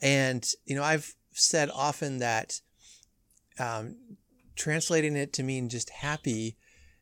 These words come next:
is kind of a disservice to the world because, uh, to the word, because it's a really loaded, uh, word. Uh, but that's generally how it's to be considered.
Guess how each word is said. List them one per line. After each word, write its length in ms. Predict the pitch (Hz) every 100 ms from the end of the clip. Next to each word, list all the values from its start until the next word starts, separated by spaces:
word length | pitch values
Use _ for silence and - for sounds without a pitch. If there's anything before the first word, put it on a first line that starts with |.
| _
is 240 | 127 117
kind 240 | - 139 165
of 80 | 160
a 40 |
disservice 540 | 143 - 156 156 175
to 80 | -
the 80 | 175
world 300 | 160 170 175
because, 320 | 143 - 135 -
uh, 140 | 127 117
to 140 | -
the 80 | 135
word, 280 | 131 143 156
because 280 | 135 135 120
it's 180 | 110
a 80 | 123
really 400 | 107 120 131 123
loaded, 540 | 113 117 120 117 107 - _ _ _ _ _ _ -
uh, 200 | 107 107
word. 420 | 107 170 135 - - _ - - _ _ -
Uh, 320 | 117 110 110
but 480 | 113 135 123 - -
that's 320 | 151 139 139 -
generally 460 | 147 143 143 127
how 160 | 120 120
it's 200 | 110 - _
to 80 | -
be 100 | 120
considered. 560 | 117 107 - 110 104